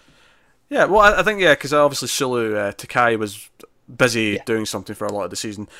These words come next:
Speaker 1: uh, whereas now we've actually got the whole crew together.
Speaker 2: It, it
Speaker 1: Um,
Speaker 2: just seems strange. I know, I think we had it a couple of times towards the end of season two,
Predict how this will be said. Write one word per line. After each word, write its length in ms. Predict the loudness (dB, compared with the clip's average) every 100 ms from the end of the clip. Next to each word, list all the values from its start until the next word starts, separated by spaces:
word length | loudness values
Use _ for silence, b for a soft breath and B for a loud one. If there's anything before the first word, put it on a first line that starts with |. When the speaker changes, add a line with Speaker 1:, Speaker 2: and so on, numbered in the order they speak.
| B B
Speaker 1:
uh, 220 | -4 -2
whereas 280 | 0 0 0
now 200 | 0 0
we've 120 | 0
actually 260 | 0 -4 -6
got 100 | -6
the 80 | -8
whole 140 | -10
crew 220 | -10 -10
together. 380 | -10 -10 -8 -8 b b b b _
Speaker 2:
It, 140 | -6
it 60 | -4
Speaker 1:
Um, 40 | -2
Speaker 2:
just 180 | -2
seems 220 | 0 -2 -2
strange. 300 | -2 -2 0
I 60 |
know, 140 | 0 2
I 100 | 2
think 140 | 0
we 80 | -2
had 140 | -2
it 60 | -2
a 40 |
couple 200 | -4 -10
of 80 | -6
times 260 | -4 -6 -6
towards 160 | -6 -4
the 60 |
end 80 | -4
of 60 | -4
season 260 | -4 -4
two, 260 | 0 0